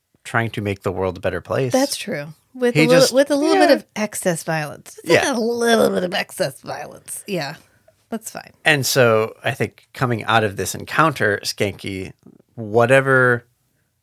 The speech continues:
Speaker 1: uncertainty he has about the details of Nick, of whatever Nick is,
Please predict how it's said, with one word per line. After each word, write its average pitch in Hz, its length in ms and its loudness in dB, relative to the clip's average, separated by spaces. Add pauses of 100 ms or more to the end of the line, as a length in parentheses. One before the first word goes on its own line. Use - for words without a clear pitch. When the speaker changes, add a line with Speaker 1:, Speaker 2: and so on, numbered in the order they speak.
(440)
Speaker 1:
uncertainty 113 760 -2
he 92 200 -10
has 90 400 -4
about 95 400 -4
the 104 100 -6
details 120 760 -2
of 101 280 -4
Nick, - 680 -10 (1160)
of 104 200 -2
whatever 104 340 0
Nick 92 340 -6
is, 135 480 -4